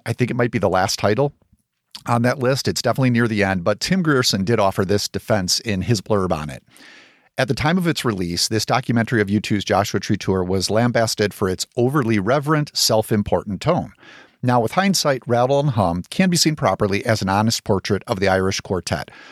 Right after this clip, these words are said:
whose holy quest was to change the world through rock and roll. Allow the band's piousness and Americana obsessions to turn you off,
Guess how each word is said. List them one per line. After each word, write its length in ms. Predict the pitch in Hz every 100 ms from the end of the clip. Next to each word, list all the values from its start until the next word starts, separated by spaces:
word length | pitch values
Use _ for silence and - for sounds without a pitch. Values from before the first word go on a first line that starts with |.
| -
whose 220 | - 117
holy 280 | - 156 160
quest 380 | 156 131 123 -
was 140 | 107
to 100 | -
change 360 | 101 113 104 104
the 80 | 98
world 280 | 95 95 92
through 140 | 101
rock 240 | 85 82
and 140 | - 78
roll. 280 | 67 60 - - - - -
Allow 300 | 104 113 135
the 100 | 160
band's 400 | 131 127 120 117
piousness 720 | - - 165 165 - 143 - -
and 180 | 107 98
Americana 800 | 95 110 143 147 139 127 120 -
obsessions 640 | 104 98 101 - 104 98
to 120 | -
turn 260 | 95 107 123
you 120 | 135
off, 300 | 92 85 -